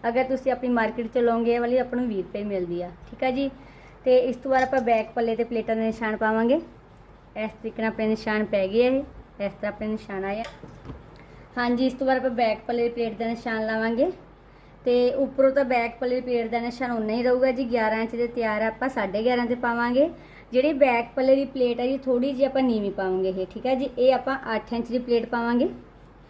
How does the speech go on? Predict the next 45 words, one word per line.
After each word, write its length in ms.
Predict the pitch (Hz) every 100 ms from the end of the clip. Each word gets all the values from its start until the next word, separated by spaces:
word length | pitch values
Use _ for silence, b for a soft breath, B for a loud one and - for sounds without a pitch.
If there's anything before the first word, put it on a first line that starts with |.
| B B -
ਇਹਦੇ 280 | 262 262 311
ਨਾਲ 200 | 320 320
ਕੀ 220 | 294 277
ਹੋਊਗਾ, 300 | 269 254 277
ਜਿਹੜਾ 220 | 269 277
ਬੈਕ 320 | 254 247 226
ਤੋਂ 140 | 233 254
ਕਈ 140 | 254
ਵਾਰ 120 | 262
ਇੱਥੇ 220 | 269 254 247
ਆਪਣੇ 200 | 247 254
ਬੁਲਬੁਲੇ 380 | 226 220 247
ਜਿਹੇ 120 | 254 262
ਬਣ 180 | 226 214
ਜਾਂਦੇ, 180 | 226
ਇੱਥੇ 140 | 240 262
ਸੂਟ 280 | 254 233 233
ਖੁੱਲ੍ਹਾ 280 | 220 220 262
ਹੁੰਦਾ, 240 | 247 247
ਉਹ 240 | 240 233
ਨਹੀਂ 240 | 247 214 240
ਬਣਦਾ। 420 | 247 240 233 330 B B B B
ਤੁਸੀਂ 240 | 269 - 269
ਬੈਕ 320 | 254 240 233
ਪੱਲੇ 260 | - 254 254
ਦੀ 80 |
ਪਲੇਟ 340 | 262 240 233 226
ਇੱਕ 360 | - 247 247
ਇੰਚ 220 | 247 240 240
ਨੀਵੀਂ 300 | 240 233 226
ਜ਼ਰੂਰ 260 | 208 220
ਪਾਇਓ, 360 | 226 247 247 339 294
ਜਿਹਦੇ 280 | 226 247 269
ਨਾਲ 160 | 277
ਕਿ 140 | 269 262
ਆਪਣੀ 340 | 247 247 262
ਬੈਕ 340 | 262 240 220 214 -
ਤੋਂ 120 | 247
ਫਿਟਿੰਗ 380 | 240 233 240 233
ਬਿਲਕੁਲ 280 | 226 233 247
ਪਰਫੈਕਟ 480 | 240 233 196 - 233
ਆਊਗੀ, 340 | 233 240 359 - B B B -
ਠੀਕ 140 | 247
ਹੈ 80 | 285
ਜੀ। 180 | 302